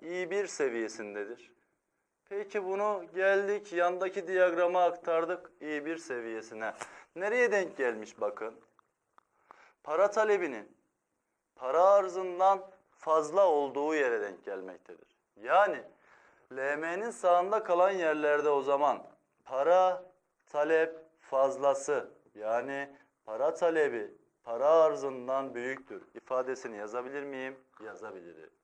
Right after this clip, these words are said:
Peki L M'nin solunda kalan kısımlara bakalım. Yine Y sıfır gelir seviyesinde I iki faiz oranında olalım B noktasında.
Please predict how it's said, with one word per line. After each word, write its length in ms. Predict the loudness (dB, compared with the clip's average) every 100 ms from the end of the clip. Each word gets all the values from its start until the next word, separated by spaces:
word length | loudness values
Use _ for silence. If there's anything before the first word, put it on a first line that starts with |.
| _ _ _ _
Peki 380 | -16 -12 -12 -12 -14 _ _ -20 _ -2
L 180 | 0 2
M'nin 320 | 2 0 -2
solunda 500 | -2 0 0 2 2
kalan 300 | 4 2 2
kısımlara 520 | -4 -6 0 6 6
bakalım. 420 | 6 2 -4 -8 -20 _ _ _ _ _ -20 _ _ _ _ _ _ _ _ _ _ _ _
Yine 220 | -6 -2
Y 200 | 2 4
sıfır 280 | 2 -2 -6
gelir 300 | -4 -2 -2
seviyesinde 1200 | -2 -4 -2 -4 -4 -8 -4 4 4 4 0 -10 _ _ _
I 340 | -10 -6 -4 -6
iki 420 | -10 -16 -8 -8
faiz 440 | -2 2 2 2
oranında 440 | 0 -2 -2 -4 -4
olalım 400 | -2 -2 -6 -12 -8
B 180 | -4 -2
noktasında. 680 | -4 -10 -16 -18 -20 -20